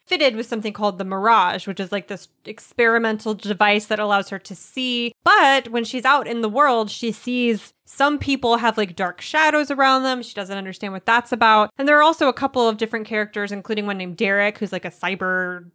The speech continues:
genius kind of hacker guy, b-, very similar to, like, an anonymous kind of organization that he is involved in.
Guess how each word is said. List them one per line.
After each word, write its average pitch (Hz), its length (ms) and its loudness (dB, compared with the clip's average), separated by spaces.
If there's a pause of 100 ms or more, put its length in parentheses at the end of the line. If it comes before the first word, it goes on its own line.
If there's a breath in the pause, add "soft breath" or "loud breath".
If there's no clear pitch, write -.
genius 196 400 -6
kind 190 180 -6
of 175 60 -12
hacker 202 320 0
guy, 185 540 2 (240)
b-, 208 100 -10
very 254 340 4
similar 233 260 0
to, 214 60 0
like, 208 160 0
an 196 80 -2
anonymous 190 720 -6
kind 190 240 -2
of 185 80 -2
organization 185 640 -6
that 175 140 -14
he 196 100 -6
is 175 100 -6
involved 175 360 -4
in. 180 160 -8